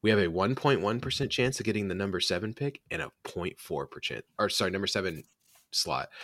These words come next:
and a point four percent chance of getting the number six slot. Uh, our divi-,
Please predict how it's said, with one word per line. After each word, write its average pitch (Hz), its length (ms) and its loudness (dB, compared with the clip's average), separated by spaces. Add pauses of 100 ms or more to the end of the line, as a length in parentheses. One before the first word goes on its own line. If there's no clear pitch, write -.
(120)
and 87 100 -2
a 82 40 0
point 101 240 0
four 107 220 4
percent 87 320 2
chance 78 260 -6
of 76 80 -10
getting 80 220 -8
the 69 80 -10
number 76 240 -10
six - 320 -2
slot. - 240 -6 (600)
Uh, - 60 -16 (140)
our - 80 -12
divi-, 82 260 -8